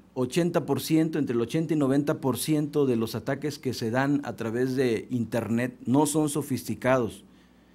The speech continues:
y pueden evitarse. Sí existen ataques muy sofisticados, que afortunadamente son los menores,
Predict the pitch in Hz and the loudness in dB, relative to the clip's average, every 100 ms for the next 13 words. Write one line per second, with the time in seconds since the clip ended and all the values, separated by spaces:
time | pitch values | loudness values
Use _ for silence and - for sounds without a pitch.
0 | _ _ - 131 139 151 170 143 117 113 | _ _ -6 -2 4 6 6 4 2 4
1 | 143 151 151 - 90 - - - _ _ | 6 6 6 0 -6 -8 -16 -20 _ _
2 | _ _ _ _ - _ _ - - 156 | _ _ _ _ -20 _ _ -14 -2 4
3 | 180 175 175 170 151 131 120 147 147 131 | 4 4 0 0 2 2 0 0 0 -2
4 | 117 135 180 180 143 135 131 - 147 151 | 2 2 2 0 0 -2 -2 4 6 6
5 | 151 - 101 101 - 107 123 143 143 - | 2 -4 -8 -8 -10 -4 0 2 2 0
6 | 139 131 139 143 143 123 - | 0 2 4 4 4 0 -4